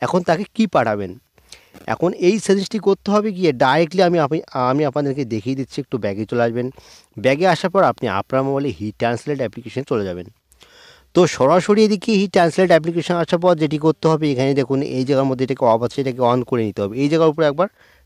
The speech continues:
টাচ করতে হবে। তো ওখানে টাচ করার পরে এই যে দেখুন ট্রান্সলেট বারটি কিন্তু এখানে চলে আসলো।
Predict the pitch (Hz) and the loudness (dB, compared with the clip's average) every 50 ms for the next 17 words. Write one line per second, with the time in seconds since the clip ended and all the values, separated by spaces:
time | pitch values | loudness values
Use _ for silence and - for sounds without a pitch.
0 | _ - - 156 139 - - 131 - _ - 104 95 92 90 101 _ _ _ _ | _ -2 0 0 0 0 -4 -8 -8 _ -4 -6 -6 -6 -10 -14 _ _ _ _
1 | _ _ - _ _ - - - _ _ - 175 175 160 - 180 190 - 185 170 | _ _ -20 _ _ -20 -20 -20 _ _ 2 2 2 4 4 2 2 2 2 2
2 | 165 - - 196 190 175 - 196 185 196 202 196 170 160 165 175 165 160 143 117 | 0 0 0 0 0 2 2 0 -2 -2 -2 -2 0 0 2 2 2 2 2 0
3 | 160 180 - - 139 127 127 - - 160 165 147 139 131 117 - - 131 143 147 | 0 -2 -2 -2 -2 0 -2 -2 -4 -6 -4 0 0 0 0 0 -4 -6 -4 -4
4 | 143 143 147 123 123 147 175 156 - 151 127 117 104 98 - - 110 98 90 | -2 0 0 0 0 0 -2 -2 -2 0 2 2 2 0 -2 -6 -8 -10 -10